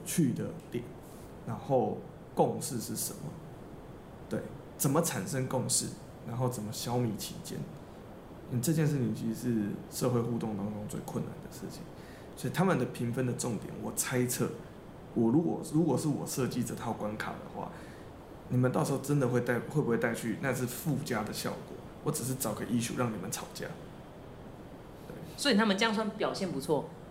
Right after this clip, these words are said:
Speaker 2: 还可以。
Speaker 1: 只要没有吵架，然后不是全部一个人输出。
Speaker 2: 然后又很和谐。
Speaker 1: 很，不能讲和谐，其实最好是要有一点点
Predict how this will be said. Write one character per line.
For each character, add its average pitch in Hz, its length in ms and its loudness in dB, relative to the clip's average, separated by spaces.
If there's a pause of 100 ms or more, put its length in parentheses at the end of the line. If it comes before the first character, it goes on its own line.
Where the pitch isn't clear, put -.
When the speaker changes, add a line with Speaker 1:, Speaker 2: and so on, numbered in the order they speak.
(180)
Speaker 2:
还 151 160 2
可 160 120 4
以。 160 80 6
Speaker 1:
只 131 280 6
要 202 200 10
没 127 120 2
有 131 120 2
吵 104 220 -2
架， 110 280 -2 (280)
然 120 100 -2
后 123 520 6 (160)
不 123 80 2
是 123 320 4 (260)
全 120 240 0
部 123 220 4
一 117 60 0
个 117 140 0
人 82 200 0
输 104 240 -2
出。 101 140 -4 (280)
Speaker 2:
然 170 140 6
后 214 100 8
又 214 180 8
很 156 220 2
和 165 220 4
谐。 156 260 4 (140)
Speaker 1:
很， 117 580 4 (340)
不 247 100 6
能 165 140 8
讲 - 140 2
和 117 180 2
谐， 101 200 0 (280)
其 214 220 4
实 202 120 2 (120)
最 214 220 4
好 110 160 0
是 - 160 0
要 143 100 6
有 98 180 0
一 143 60 4
点 123 220 4
点 107 120 0